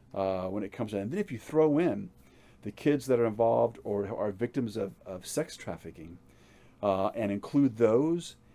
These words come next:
in the percentage of kids that are physically and sexually abused, the numbers are off the charts. I mean,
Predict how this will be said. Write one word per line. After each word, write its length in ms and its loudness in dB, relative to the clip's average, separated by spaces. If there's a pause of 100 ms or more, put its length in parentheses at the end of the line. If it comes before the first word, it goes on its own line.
(160)
in 160 -2
the 120 -2
percentage 520 -4
of 180 -6
kids 300 0
that 120 -2
are 80 -6
physically 680 -6
and 160 -10
sexually 380 -4
abused, 500 -8 (1120)
the 80 -6
numbers 320 0
are 80 -2
off 160 -4
the 80 -12
charts. 500 -14 (880)
I 60 -8
mean, 280 -2